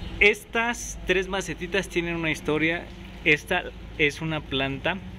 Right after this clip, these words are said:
que desarrolló, es la primera planta que se desarrolló muy grande y dio su estolón, y este estolón dio su estolón. <laughs> Desafortunadamente, pues aquí, como ven,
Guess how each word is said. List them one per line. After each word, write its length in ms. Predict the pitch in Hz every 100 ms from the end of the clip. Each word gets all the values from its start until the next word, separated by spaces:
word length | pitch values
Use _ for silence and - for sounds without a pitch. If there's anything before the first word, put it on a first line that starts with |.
| - - - - -
que 100 | 120
desarrolló, 520 | 113 - 117 113 117
es 80 | 147
la 120 | 180
primera 260 | 170 151 165
planta 260 | 170 180
que 120 | 165
se 120 | 147 131
desarrolló 520 | 113 123 117 123 156
muy 600 | - 160 170 202 208 156
grande 440 | 135 131 135 185 - - - - - - - - - - 196 190
y 380 | 170 208 226 - - - - 165
dio 240 | 139 147
su 340 | 139 143 131 123
estolón, 540 | 107 104 127 190 247 196 - -
y 300 | 156 190 185
este 240 | - 175
estolón 520 | - 143 147 175 -
dio 340 | 127 131 143 147
su 220 | 143 131
estolón. 460 | 131 - 175 262 349 - -
<laughs> 960 | - 190 - 196 - - - - - -
Desafortunadamente, 1300 | 143 143 143 143 - 151 170 175 185 175 185 185 185 - - - - - -
pues 200 | 123 113
aquí, 220 | 123 131
como 320 | 120 123 107
ven, 260 | 117 120